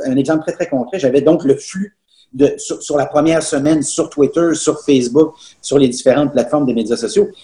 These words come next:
Et j'étais capable simplement, à partir de ce flux-là de nouvelles et de commentaires, de te dire,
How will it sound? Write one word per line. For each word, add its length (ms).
Et 80
j'étais 240
capable 340
simplement, 520
à 100
partir 320
de 100
ce 200
flux-là 720
de 80
nouvelles 540
et 20
de 100
commentaires, 520
de 100
te 120
dire, 360